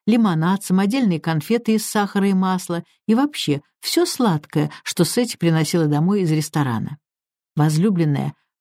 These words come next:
превращала стебель сахарного тростника в мочалку, однако продолжала держать его во рту,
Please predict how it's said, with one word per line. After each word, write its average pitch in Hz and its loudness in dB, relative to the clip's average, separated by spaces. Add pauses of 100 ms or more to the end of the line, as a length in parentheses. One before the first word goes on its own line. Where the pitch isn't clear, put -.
превращала 170 2
стебель 160 -2
сахарного 151 0
тростника 151 0 (200)
в 156 2
мочалку, 160 0 (300)
однако 190 2
продолжала 185 0
держать 180 0
его 170 0
во 165 0
рту, 294 -2